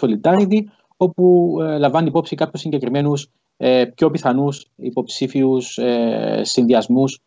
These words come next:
ε, φαρμάκων. Από τα φάρμακα τα οποία είναι αυτή τη στιγμή στην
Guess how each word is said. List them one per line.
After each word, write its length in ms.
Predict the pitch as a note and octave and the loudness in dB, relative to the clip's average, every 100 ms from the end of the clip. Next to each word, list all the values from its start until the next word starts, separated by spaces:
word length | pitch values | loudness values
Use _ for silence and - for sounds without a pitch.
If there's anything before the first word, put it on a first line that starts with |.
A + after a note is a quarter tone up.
| _ _ | _ _
ε, 460 | A#2+ A2+ G2+ F2+ G2+ | -4 -2 -2 -4 -8
φαρμάκων. 680 | - B2+ A2+ G#2+ G2 - - _ _ _ _ _ _ - - - | -4 -2 0 0 -2 -4 -16 _ _ _ _ _ _ -20 -20 -4
Από 200 | B2+ C#3 | -2 0
τα 120 | D#3+ | 0
φάρμακα 380 | - G3 G#3 G3+ | 0 0 2 2
τα 80 | G3 | 0
οποία 600 | D#3 F3+ F#3 F3 E3 D#3 | 0 2 4 4 4 2
είναι 180 | E3 E3 | -2 -4
αυτή 320 | D3 D#3+ D#3+ | -4 -2 -2
τη 80 | D3+ | -6
στιγμή 500 | - C#3 D3+ D3 C#3 | -6 -4 -2 -2 -4
στην 300 | - B2+ | -2 -2